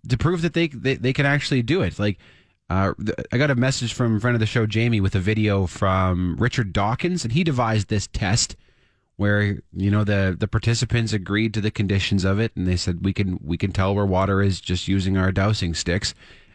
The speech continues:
and they failed the test. Or, like, James Randi, and he's done this for all kinds of different paranormal claims, but he, he's tested water dowsers too, and offered prize money if they could,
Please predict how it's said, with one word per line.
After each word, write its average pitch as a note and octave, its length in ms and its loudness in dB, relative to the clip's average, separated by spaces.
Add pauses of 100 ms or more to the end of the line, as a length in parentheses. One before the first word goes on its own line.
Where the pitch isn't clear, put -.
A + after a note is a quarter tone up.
and F#2+ 240 2
they F#2+ 80 2
failed G#2 320 0
the F#2+ 40 -4
test. - 460 -2
Or, A#2+ 240 0
like, G#2+ 340 -2
James D3 400 0
Randi, G#2+ 460 2
and F2 80 0
he's A2+ 160 2
done A2 160 2
this G#2 160 2
for G2+ 120 0
all F#2+ 120 2
kinds G#2 300 0
of F#2 80 0
different F#2 340 -2
paranormal F#2+ 560 2
claims, F#2 460 0 (560)
but A2 100 4
he, D3 440 2
he's F3 260 0
tested B2+ 320 -2
water G#2 260 2
dowsers G2+ 500 0
too, A2 300 0 (320)
and A2+ 100 0
offered A#2 400 0
prize D#3 380 0
money F2 340 -4
if G#2 160 0
they A#2 180 2
could, G#2+ 220 0